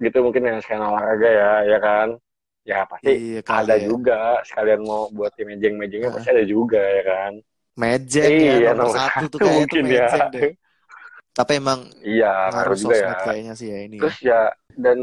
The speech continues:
Speaker 1: dari, dari menurut gue sih, bagus ya positif. Kalau bisa nih, ya lanjut terus gitu kan, jangan musiman doang ya kan.
Speaker 2: Kalau lu main sepeda lipat nggak? Atau apa sih, gue nggak ngerti nih jenis-jenis sepeda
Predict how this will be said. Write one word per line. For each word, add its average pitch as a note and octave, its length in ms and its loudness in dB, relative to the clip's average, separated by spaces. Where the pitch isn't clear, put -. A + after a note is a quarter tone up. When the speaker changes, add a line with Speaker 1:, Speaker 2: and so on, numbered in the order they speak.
Speaker 1:
dari, A#2 460 -4
dari A#2 180 2
menurut A#2 320 -12
gue F3 180 4
sih, - 100 0
bagus B2+ 360 0
ya A#2 120 2
positif. D3 220 -4
Kalau A#2+ 180 4
bisa G#2+ 340 -6
nih, G3+ 120 -2
ya A#2 100 4
lanjut A2+ 300 0
terus G#3+ 300 2
gitu B2 200 0
kan, C#3 80 2
jangan A2 260 -2
musiman G2 380 -18
doang C#3 320 2
ya G#2 120 -10
kan. A2 140 -12
Speaker 2:
Kalau B2+ 240 2
lu - 60 0
main C3+ 160 2
sepeda B2+ 340 2
lipat C3 320 -2
nggak? A2 160 -8
Atau A2+ 220 -4
apa C3+ 180 -10
sih, D3+ 140 -10
gue D3+ 140 -4
nggak B2 160 -8
ngerti A2+ 280 -10
nih A#2 100 -12
jenis-jenis A2 420 -12
sepeda A2+ 240 -8